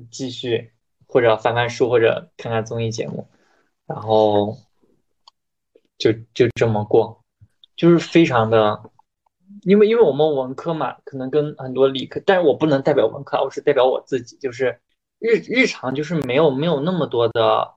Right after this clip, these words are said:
计划的安，没有那么多的计划，就是不需要像理科啊什么的，就是每天要在实验室里做实验什么的。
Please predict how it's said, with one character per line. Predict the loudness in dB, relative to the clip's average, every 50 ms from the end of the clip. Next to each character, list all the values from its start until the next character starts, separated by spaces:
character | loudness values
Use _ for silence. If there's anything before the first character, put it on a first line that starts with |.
| _
计 | -8 0 4 4
划 | 4 4 0 -8 -6 -6
的 | -6 -8
安， | -10 -10 -12 -12 -14 _
没 | -8 -4 -4
有 | -4 -2
那 | -4
么 | -6 -6
多 | -6 -6
的 | -8 -8
计 | -8 -4 0 0
划， | 0 0 -2 -20 -20 _ _
就 | -14 -12
是 | -12
不 | -12 _ -6 -6
需 | -6 -4 -2 0
要 | 2 2 2 0 -2 -4 -8 _ _ _ _ -20 _ _ _
像 | -4 -2 -2 -2 -2 -6 -12 -16 _ _
理 | -10 -10 -10 -10
科 | -10 -4 -2 0 2
啊 | 2 0 -2
什 | -4 -6
么 | -6 -6 -2
的， | 0 0 -2
就 | -2 -6 -10
是 | -8 -6 -4
每 | -4 -4
天 | -4 -2 -2
要 | 0 0
在 | 0 -2
实 | -2 -2 0 0
验 | 0 0 -2
室 | -6 -4 -2
里 | -2 -2
做 | -2 -4 -6
实 | -6 -4 -2 -2
验 | -2 -2 -2 -4
什 | -8 -14
么 | -20 -18 -20
的。 | -20